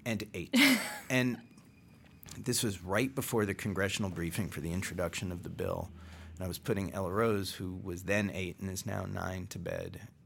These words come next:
Speaker 1: And also apropos to nothing, as kids are bound to do, uh, prone to do, rather, um, she says to me, "Daddy, do you think I'm ugly?" <gasps> And, y-, you know,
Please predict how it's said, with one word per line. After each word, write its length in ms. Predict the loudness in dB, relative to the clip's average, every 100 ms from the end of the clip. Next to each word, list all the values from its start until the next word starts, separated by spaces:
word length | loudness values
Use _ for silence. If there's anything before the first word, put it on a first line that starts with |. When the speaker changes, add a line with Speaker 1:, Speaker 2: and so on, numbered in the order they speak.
| -20 -12
Speaker 1:
And 180 | -10 -10 2
also 320 | 4 4 4 0
apropos 440 | -2 -6 -6 -4
to 120 | -4
nothing, 360 | -6 -6 -4 -6
as 100 | -8
kids 280 | -8 -8 -8
are 180 | -10 -12 -10
bound 280 | -8 -6 -8
to 80 |
do, 240 | -6 -4 -4 -8 -20 -20 -12 -6
uh, 100 | -4
prone 280 | -2 -2 -2
to 80 |
do, 140 | -6 -4
rather, 380 | -2 -2 -2 -4
um, 160 | -6 -6
she 120 | -4
says 180 | -4 -4
to 40 | -4
me, 60 |
"Daddy, 320 | -2 0 0 -4 -10 -20 -20 -20 -20 -6
do 80 | -4
you 40 |
think 180 | -2 -2
I'm 100 | -4
ugly?" 360 | -6 -6 -6 -6 -12 -20 -20
<gasps> 1080 | -16 -12 0 2 2 -4 -20 -20 -20 -10 -2
And, 300 | 0 0 -4 -14 -20 -20 -20 -20 -20 -20 -20 -20 -20 -20
y-, 80 | -20 -20 _ _ -8 -6 -8 -4
you 120 | -2
know, 140 | -2